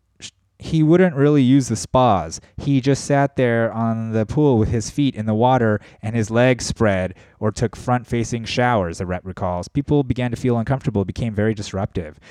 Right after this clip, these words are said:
When the fa-, when the spa finally confronted him, I'm changing all the genders, she was adamant, sh-, he was adamant that the spa should attempt to normalize young girls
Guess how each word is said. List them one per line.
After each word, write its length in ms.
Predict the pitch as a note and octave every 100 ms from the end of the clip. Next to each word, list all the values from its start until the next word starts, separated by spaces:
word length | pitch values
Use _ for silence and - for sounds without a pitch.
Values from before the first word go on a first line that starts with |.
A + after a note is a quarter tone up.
| -
When 120 | G#2
the 80 | G2+
fa-, 360 | G2 - G2+ G#2
when 200 | G#2+ G#2
the 60 | G2
spa 340 | - G#2 G2+
finally 520 | - F2 F#2 G#2+ C#3+
confronted 720 | - F3+ - F#3 F#3+ F#3 D#3 - -
him, 640 | - - E3+ D3+ B2 C3+ -
I'm 120 | G#2
changing 300 | - G#2+ F#2
all 140 | F2
the 60 | G2+
genders, 360 | G2+ E2+ E2+ - - - - _ - _ _ _ -
she 320 | - B2+ C#3
was 160 | D#3+
adamant, 480 | D#3+ A#2+ A#2 A#2+ A2+
sh-, 100 | - - -
he 400 | - E3+ G#3+ G#3
was 140 | F3
adamant 340 | C#3 B2+ B2+ B2
that 120 | G2
the 60 |
spa 360 | A2 - C3 C3
should 240 | - B2+
attempt 320 | G2 - B2 -
to 60 |
normalize 600 | G2+ C3 D#3+ C#3+ B2+ A#2
young 240 | G#2+ A2 C3
girls 380 | G#2+ G2+ G2